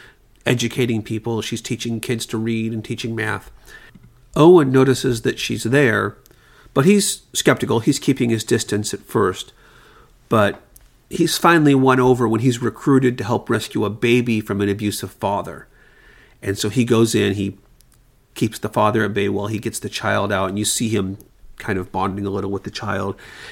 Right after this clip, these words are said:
And he has some flashbacks. He remembers his own unhappy childhood.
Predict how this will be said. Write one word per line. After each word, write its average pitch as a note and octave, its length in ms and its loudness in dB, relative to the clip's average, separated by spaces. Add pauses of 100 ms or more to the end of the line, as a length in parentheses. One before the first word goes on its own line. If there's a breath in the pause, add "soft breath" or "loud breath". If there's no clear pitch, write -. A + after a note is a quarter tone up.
And C#3 140 2
he C3+ 60 2
has C3 140 2
some A#2 180 -2
flashbacks. - 920 -6
He G#2 240 -8 (140)
remembers A#2 380 0
his A2 160 -4
own A2 240 0
unhappy G2+ 360 -6
childhood. G2+ 640 -4